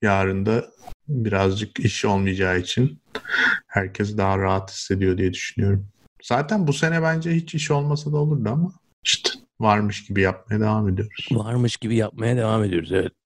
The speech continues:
Speaker 2: <clears throat> Gayet güzel. Benim de hafta sonu güzeldi. Ben de Silivri'ye gittim. Ee, Selim Paşa daha doğrusu.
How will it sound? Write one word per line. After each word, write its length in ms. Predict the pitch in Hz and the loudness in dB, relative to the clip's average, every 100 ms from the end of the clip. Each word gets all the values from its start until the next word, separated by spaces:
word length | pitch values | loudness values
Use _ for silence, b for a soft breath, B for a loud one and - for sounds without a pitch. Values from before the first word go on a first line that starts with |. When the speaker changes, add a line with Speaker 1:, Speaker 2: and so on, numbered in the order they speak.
| - | 0
Speaker 2:
<clears throat> 400 | 156 135 95 92 | 2 0 -2 -2
Gayet 240 | 85 87 - | 2 2 2
güzel. 300 | 98 87 87 - - - - _ _ _ - - 110 | 2 2 0 -4 -2 0 -2 _ _ _ -20 -8 -2
Benim 180 | 117 | 0
de 40 | 107 | 2
hafta 220 | 90 95 | 0 -2
sonu 240 | 90 85 | 2 2
güzeldi. 360 | 82 90 87 101 | 2 -2 0 2
Ben 140 | 92 | 2
de 60 | 95 | 0
Silivri'ye 420 | - 98 98 92 | 0 -2 2 2
gittim. 360 | 87 - 123 131 B B B B B B - | 0 0 0 0 B B B B B B -6
Ee, 340 | 85 85 82 82 | -2 2 2 0
Selim 300 | - 92 92 | 0 0 0
Paşa 320 | 87 82 80 | 0 -2 0
daha 180 | 78 76 | 0 0
doğrusu. 460 | 76 78 - 117 | 0 -2 0 0